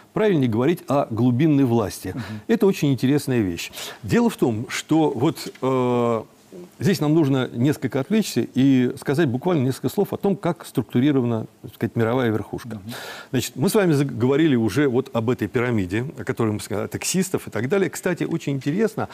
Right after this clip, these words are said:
Speaker 1: задолго до того, как она сформировалась, эта пирамида, её, по сути, предсказал наш замечательный экономист Ярёменко.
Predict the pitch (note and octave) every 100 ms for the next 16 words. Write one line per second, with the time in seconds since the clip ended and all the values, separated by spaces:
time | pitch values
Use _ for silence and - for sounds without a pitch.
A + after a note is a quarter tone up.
0 | - - - G#2+ C3 C3 G3 D3+ A#2+ B2
1 | D3+ D#3 B2 C3 A#2+ A#2 B2 - A2 A2
2 | C3+ G#3 B3 D3+ - - - C3 D3+ G2+
3 | F#2+ A2 C3+ G#3+ - A#2 G3 C#3+ - A#2+
4 | - A#2+ F3 D#3+ A#2 C#3+ - - A#2 D3
5 | - F#2+ - G2 A2 C#3+ F#3 - G2+ C3
6 | C#3 F#2+ F#2+ F#2 -